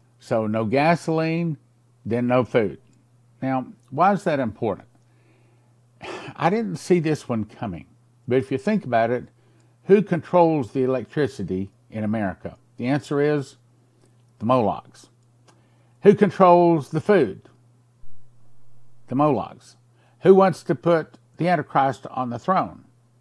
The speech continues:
The Molochs. Now remember,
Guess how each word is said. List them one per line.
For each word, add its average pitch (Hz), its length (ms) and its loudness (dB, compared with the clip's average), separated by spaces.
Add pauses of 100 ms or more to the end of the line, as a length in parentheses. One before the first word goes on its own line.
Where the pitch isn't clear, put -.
(420)
The 156 80 -12
Molochs. 160 580 -2 (600)
Now 127 160 -4
remember, 160 640 0